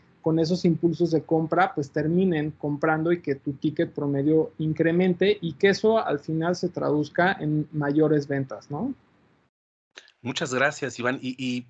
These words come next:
Speaker 2: diseccionando ya más o menos un poco la historia del, del génesis, de, de todo lo que te encontraste en este medio de, de los, de las empresas de consumo. Eh, precisamente mencionaba al inicio, muchos desconocemos, eh, como clientes,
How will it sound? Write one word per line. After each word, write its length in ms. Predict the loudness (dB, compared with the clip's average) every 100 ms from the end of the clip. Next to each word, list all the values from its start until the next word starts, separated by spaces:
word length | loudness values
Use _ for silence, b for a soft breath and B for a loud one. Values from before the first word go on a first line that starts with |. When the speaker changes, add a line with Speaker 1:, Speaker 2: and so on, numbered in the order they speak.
| -12
Speaker 2:
diseccionando 800 | -10 -6 -6 -6 -4 -2 0 0
ya 140 | 0
más 220 | -2 -4
o 40 | -4
menos 240 | -6 -6
un 80 | -8
poco 220 | -4 0
la 100 | 0
historia 560 | -2 0 0 2 -2 -4 b b b
del, 400 | -6 -4 -4 -8
del 200 | -8 -6
génesis, 640 | 0 2 2 -2 -6 -8 -8
de, 60 |
de 160 | -8 -4
todo 200 | 2 4
lo 120 | 4
que 100 | -2
te 100 | -8
encontraste 720 | -6 -6 -4 -2 -2 -4 -6 B B B B -4
en 140 | -2
este 240 | -2 -2
medio 560 | -2 0 -2 -2 -4 -6 -12
de, 600 | -10 -6 -4 -4 -4 -6
de 100 | -4
los, 320 | -4 -4 -4 -6
de 160 | -2
las 180 | -2 -2
empresas 380 | -4 -4 -2 -4
de 80 | -2
consumo. 580 | -2 -2 -2 -2 -2 B B B B
Eh, 240 | -2 -2 -4 _ _ -18 -8
precisamente 520 | -4 -2 0 0 2 0
mencionaba 400 | 0 0 0 2
al 80 |
inicio, 480 | 0 -2 -2 -4 -4 _ _
muchos 420 | -6 -4 -2 -2
desconocemos, 960 | -2 -2 -2 -2 -2 0 0 -2 -6 -16 -14
eh, 100 | -14 -12
como 240 | -10 -6
clientes, 480 | 0 0 0 -2